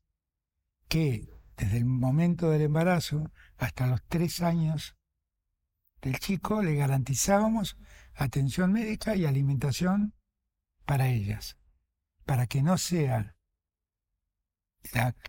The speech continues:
la incapacidad económica de mantener a, al hijo la causa del aborto. Sacamos la ley de los mil días, sacamos la ley del aborto. Dos años después, la muerte a causa del embarazo bajó el cuarenta por ciento.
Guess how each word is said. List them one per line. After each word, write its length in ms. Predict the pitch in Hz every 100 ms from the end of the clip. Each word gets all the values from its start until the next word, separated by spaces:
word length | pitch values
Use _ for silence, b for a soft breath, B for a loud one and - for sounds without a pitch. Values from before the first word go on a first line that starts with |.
| - -
la 100 | 143
incapacidad 920 | 123 123 131 - 139 - 147 151 165
económica 760 | 156 151 139 156 151 135 - 127
de 80 | 120
mantener 480 | 123 113 131 139
a, 340 | 139 131 123 131
al 120 | 151
hijo 360 | 190 190 214 - B B
la 180 | - 139
causa 400 | - 147 139 135
del 120 | 123
aborto. 540 | 117 110 98 92 - - _ _ _ _ _ _ _ _ _ _ _ _ _ _
Sacamos 460 | - 139 214 226 214
la 100 | 196
ley 180 | 196
de 60 | 190
los 120 | 180
mil 160 | 143 180
días, 340 | 208 202 - -
sacamos 520 | - 147 175 165 165
la 100 | 135
ley 140 | 139
del 140 | 139 127
aborto. 560 | 117 113 98 110 110 - _ _ _ -
Dos 320 | 175 247 -
años 240 | 202 180 110
después, 580 | 113 107 104 - - - _ _ _ _ _ _ _ _ _ _ _ _ _ _ _ _ _ _ -
la 160 | 135 131
muerte 720 | 139 151 160 131 - 113 117 -
a 120 | 117
causa 460 | - 156 151 143
del 140 | 135 127
embarazo 540 | 117 131 170 151 175
bajó 300 | 135 123 160
el 80 | 160
cuarenta 540 | - 127 165 160 143
por 260 | - 160 131
ciento. 540 | 143 135 110 - -